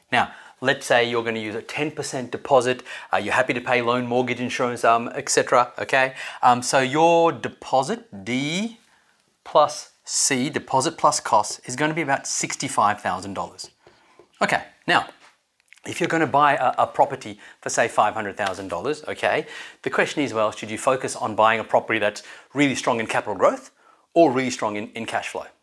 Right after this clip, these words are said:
Okay, now, the positive cash flow guys are gonna tell you, "Go cash flow all the time. Don't worry about capital growth. It's cash flow you need. That's what's gonna give you passive income, et cetera." Okay?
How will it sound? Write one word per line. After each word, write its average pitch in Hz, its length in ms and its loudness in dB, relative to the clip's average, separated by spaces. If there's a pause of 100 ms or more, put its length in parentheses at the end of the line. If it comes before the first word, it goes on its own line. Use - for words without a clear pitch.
(140)
Okay, 143 240 2
now, 139 180 0 (280)
the 123 380 -2 (100)
positive 143 300 2
cash 208 220 2
flow 110 180 2
guys 104 260 2
are - 20 -2
gonna 113 160 -2
tell 117 140 -2
you, 110 120 -4
"Go 180 220 4
cash 208 260 4
flow 202 120 2
all 190 220 4
the 185 100 -2
time. 175 320 2
Don't 214 180 2
worry 196 120 6
about 170 180 2
capital 170 300 2
growth. 190 360 0 (220)
It's 143 160 0
cash - 300 2
flow 196 100 0
you 180 180 0
need. 175 200 -2
That's 180 160 -2
what's 180 120 -2
gonna 165 160 -6
give 156 140 -10
you 143 100 -6
passive 175 380 -4
income, 175 380 -2 (200)
et - 140 -4
cetera." - 320 -4 (420)
Okay? 135 300 0